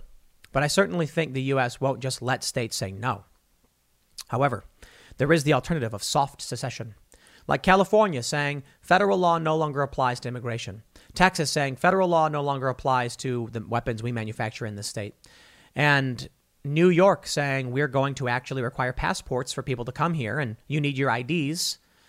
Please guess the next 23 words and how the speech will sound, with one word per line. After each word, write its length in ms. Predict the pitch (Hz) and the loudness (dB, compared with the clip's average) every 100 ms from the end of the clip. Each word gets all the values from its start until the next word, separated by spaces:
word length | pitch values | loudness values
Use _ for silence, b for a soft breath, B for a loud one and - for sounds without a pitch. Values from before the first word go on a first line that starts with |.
| b b | b b
So 120 | 165 | 0
now 200 | 165 180 | 2 2
you 160 | 185 185 | 2 0
need 180 | 185 | 0
an 80 | 156 | 0
actual 340 | 143 151 156 139 | -2 -2 0 0
I 120 | 123 | 0
D 180 | 131 165 | -2 -2
and 140 | 131 | -2
medical 300 | 147 196 143 | -2 -4 -6
card 300 | - 107 113 | -4 -4 -2
to 60 | 120 | -2
be 80 | |
able 140 | 131 131 | -2 0
to 160 | 123 | -4
get 200 | 117 143 123 | -4 -6 -4
any 160 | 147 | -4
service 320 | 151 139 123 131 | 0 0 0 -4
in 100 | 117 | -6
New 80 | |
York, 420 | 107 180 208 - _ _ _ _ _ - | -2 -2 -2 -6 _ _ _ _ _ -2
meaning 260 | 151 151 | 0 0
outsiders, 800 | - 156 - 156 196 147 117 - | 0 0 0 2 2 0 -4 -8